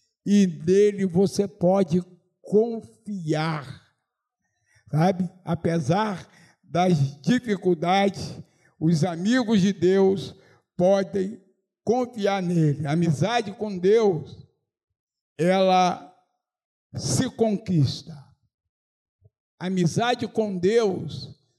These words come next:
não se impõe. Ela se conquista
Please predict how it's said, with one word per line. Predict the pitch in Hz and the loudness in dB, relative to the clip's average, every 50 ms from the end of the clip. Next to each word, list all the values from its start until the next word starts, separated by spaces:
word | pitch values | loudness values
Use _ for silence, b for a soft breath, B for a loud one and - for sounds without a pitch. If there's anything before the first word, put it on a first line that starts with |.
| _ _ | _ _
não | 160 160 165 175 185 202 220 240 254 262 262 285 269 277 - - _ _ _ _ _ | -4 -2 0 2 2 4 4 4 2 2 0 -2 -4 -6 -10 -16 _ _ _ _ _
se | - - - - - 226 | -10 -8 -6 -2 0 0
impõe. | 226 220 196 - - - 185 185 175 165 156 139 - - - - - _ _ _ _ _ _ _ _ _ _ _ - | 0 0 -2 -2 0 0 2 4 4 4 2 2 -2 -6 -14 -20 -20 _ _ _ _ _ _ _ _ _ _ _ -4
Ela | 170 190 190 185 151 | 0 0 2 2 0
se | - - - - 247 | -2 -2 -4 -6 -6
conquista | - - - 226 226 196 147 - - 185 196 185 - - - - - 190 180 156 | -6 -4 -2 -2 -2 -2 -6 -8 -4 -2 -2 -2 -2 -4 -8 -8 -6 -6 -6 -6